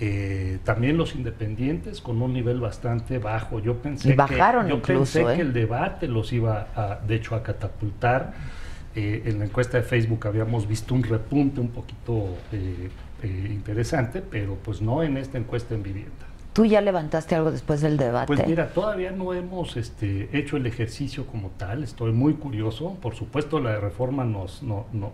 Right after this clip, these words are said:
Speaker 1: nos empuja, nos pica. Pero también otra cosa que he visto en, en los ejercicios, digamos, en los que se han publicado,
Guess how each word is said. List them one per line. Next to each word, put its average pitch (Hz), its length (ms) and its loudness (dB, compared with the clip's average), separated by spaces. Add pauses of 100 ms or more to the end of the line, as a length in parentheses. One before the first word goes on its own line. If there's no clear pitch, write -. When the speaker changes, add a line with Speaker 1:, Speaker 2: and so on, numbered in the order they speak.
Speaker 1:
nos 98 400 -6 (360)
empuja, 160 520 4
nos 117 220 -2
pica. 165 420 -2 (520)
Pero 147 260 4
también 180 480 -2
otra 220 180 -6
cosa 196 340 -8
que 165 100 -2
he - 20 2
visto 165 420 0 (460)
en, 113 320 2
en 110 180 0
los 113 180 0
ejercicios, 135 640 -2
digamos, 113 440 0
en 104 80 -4
los 98 140 -6
que - 60 -10
se 117 80 -4
han 117 100 0
publicado, 113 640 -2